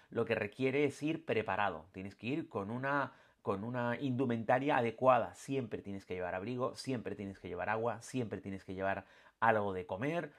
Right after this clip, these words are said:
y, por supuesto, un calzado adecuado para caminar en alta montaña. No subir en chanclas, por favor. La inmensa mayoría de los problemas que suceden en el Parque Nacional de las Cañadas del Teide y en el ascenso al Teide los protagonizan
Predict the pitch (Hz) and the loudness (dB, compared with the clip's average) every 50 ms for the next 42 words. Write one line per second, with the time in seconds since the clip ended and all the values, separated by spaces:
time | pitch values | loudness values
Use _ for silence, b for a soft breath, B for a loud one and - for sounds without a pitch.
0 | B B B - 120 104 - 110 - - 98 - 107 101 - - 143 131 113 107 | B B B 0 0 2 2 0 0 -2 -4 -4 -4 -2 2 2 4 4 4 4
1 | - 95 92 - - 87 90 95 95 104 110 - 117 107 - - - - 147 127 | 2 2 2 2 2 2 2 2 0 0 2 4 4 4 4 2 2 0 0 0
2 | - 104 98 98 98 98 95 98 92 92 92 92 92 90 92 95 98 - 196 220 | 0 -4 -6 -4 -4 -4 -4 -4 -4 -4 -6 -4 -4 -6 -6 -4 -2 -2 -2 -2
3 | 185 - - 95 95 101 101 101 101 - 107 95 98 95 92 90 - 139 - 175 | -2 -8 -10 -10 -6 -2 0 0 0 -2 -2 -4 -4 -4 -6 -6 -4 -4 -4 -4
4 | - - 95 90 - - 85 - - 101 120 170 180 - B B B B B B | -6 -8 -10 -8 -8 -10 -8 -6 -4 -4 -2 -2 -4 -6 B B B B B B
5 | 131 131 131 131 127 127 143 160 165 - 160 147 143 147 135 127 143 175 180 147 | 2 2 4 2 2 -2 -2 -2 -4 -2 -4 -2 -2 -2 -4 -2 -2 -2 -2 0
6 | 123 107 107 104 - 101 98 110 135 139 117 107 101 - - 104 92 - 98 95 | -2 -2 -6 -6 -6 -4 -4 -2 -2 -4 -6 -8 -10 -10 -10 -10 -8 -10 -8 -6
7 | - 131 117 107 95 90 87 90 90 85 80 - 120 117 110 - 104 98 90 - | -4 -4 -2 -4 -4 -6 -8 -12 -12 -8 -2 0 0 2 0 -2 -6 -6 -6 -8
8 | - 98 101 101 98 92 87 - - 95 95 98 104 104 101 98 98 92 90 - | -8 -8 -6 -6 -6 -8 -10 -10 -10 -8 -6 -6 -6 -6 -4 -6 -6 -6 -4 -4
9 | 117 117 113 101 95 92 95 92 95 95 90 - - 113 110 104 98 - - - | -4 -4 -2 -4 -4 -6 -6 -6 -6 -8 -8 -6 -4 -4 -4 -4 -6 -12 -12 -10
10 | - - 92 87 - 135 156 165 175 196 202 - B B B B B B B B | -8 -8 -8 -4 -4 -2 -2 -2 -2 -4 -6 -6 B B B B B B B B
11 | B B B B B B B B B B B 123 127 131 123 117 - - - - | B B B B B B B B B B B 6 8 8 8 8 6 0 -2 2
12 | 156 143 135 131 - 131 127 113 113 117 139 180 185 - - 202 202 196 202 214 | 4 6 6 6 6 6 6 6 6 4 2 0 0 2 2 2 2 2 -2 -6